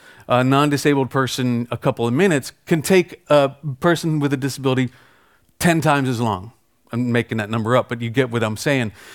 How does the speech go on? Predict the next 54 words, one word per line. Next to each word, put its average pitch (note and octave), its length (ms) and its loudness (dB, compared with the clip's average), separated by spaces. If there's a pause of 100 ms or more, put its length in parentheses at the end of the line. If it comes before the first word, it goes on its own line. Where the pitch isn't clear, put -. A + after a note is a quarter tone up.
(140)
If C3+ 140 0
they C#3+ 120 4
can't F3 280 0
recover D3 360 0
from C#3 160 -4
the A#2 80 -2
error C#3+ 220 2
'cause B2+ 160 -2
they B2+ 60 0
don't C#3+ 180 0
know C#3 80 0
what C3+ 100 -4
the B2 60 -6
hell C3 180 2
has A#2+ 120 -4
happened, D#3 480 0 (320)
then, C#3 340 2
then C3+ 220 0
we're C3+ 140 0
gonna, C3+ 180 0
we're B2 400 -2
doing D3+ 180 0
them B2 160 0
a - 20 -2
little A#2 200 -2
bit A2 120 -2
of G#2+ 100 -4
a - 20 -6
disservice. G#2+ 560 -2
So C#3+ 260 0 (300)
here's G3 240 4
an G3 80 2
example D3+ 440 0
of B2+ 100 0
a B2+ 60 2
form C#3+ 320 -2
field C3+ 220 -2
validation. B2 680 0
I'm A#2 120 -2
just B2+ 160 -6
gonna, C3 180 0 (160)
I'm B2 160 -4
just B2 160 -6
gonna A2+ 340 -4 (120)
enter A#2+ 320 -2
the, A2+ 420 0 (160)
the B2 80 -4
form B2 340 0
with, A2+ 200 -4
with A2 180 -6
no A#2+ 220 0
information A2+ 460 -6
in A2 100 -4
it. A2+ 120 -8